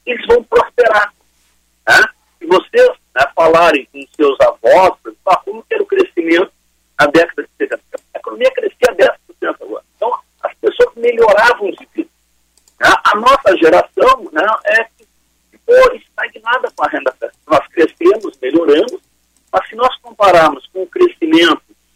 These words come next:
né, de outros países, né, Coreia, Coreia do Sul, é, alguns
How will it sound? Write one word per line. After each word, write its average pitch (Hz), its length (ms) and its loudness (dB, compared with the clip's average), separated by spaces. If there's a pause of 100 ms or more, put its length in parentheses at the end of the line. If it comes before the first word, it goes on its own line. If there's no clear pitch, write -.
(240)
né, 139 220 2
de 220 160 0
outros 262 600 0
países, 175 560 -2
né, - 220 -6 (100)
Coreia, 135 600 2
Coreia 127 300 0 (280)
do - 60 -16
Sul, 170 340 -4 (460)
é, 120 520 4 (320)
alguns 349 360 -2